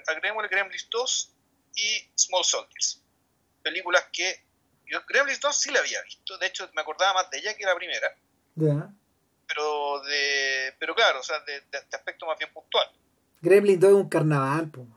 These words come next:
Speaker 1: Claro, es, es un carnaval y es una, y, y claro, es una exacerbación del género paródico, ¿cachai? A diferencia de la uno, ¿cachai? Y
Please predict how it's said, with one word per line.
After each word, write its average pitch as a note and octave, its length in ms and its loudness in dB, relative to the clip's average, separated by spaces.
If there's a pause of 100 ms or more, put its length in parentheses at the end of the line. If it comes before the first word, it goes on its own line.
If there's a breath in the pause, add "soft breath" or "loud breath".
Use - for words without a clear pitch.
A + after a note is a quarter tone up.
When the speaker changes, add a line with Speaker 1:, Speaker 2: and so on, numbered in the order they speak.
(720)
Speaker 1:
Claro, F3 380 4
es, D#3 100 -8
es D#3 260 -12
un D#3+ 160 -10
carnaval E3 760 0
y D#3 100 -10
es D#3+ 160 -8
una, C#3+ 1040 -4 (760)
y, D3+ 320 -4
y D#3 60 -14
claro, D#3+ 240 6
es D#3+ 60 0
una E3+ 160 -2
exacerbación D#3+ 880 -2
del - 140 -10
género D3+ 320 -2
paródico, A2 320 -2 (540)
¿cachai? - 260 -18 (120)
A C#3+ 80 4
diferencia F3 460 0
de E3+ 80 4
la G3 40 2
uno, D#3 240 -8 (260)
¿cachai? D#3 360 -18
Y C#3 80 -12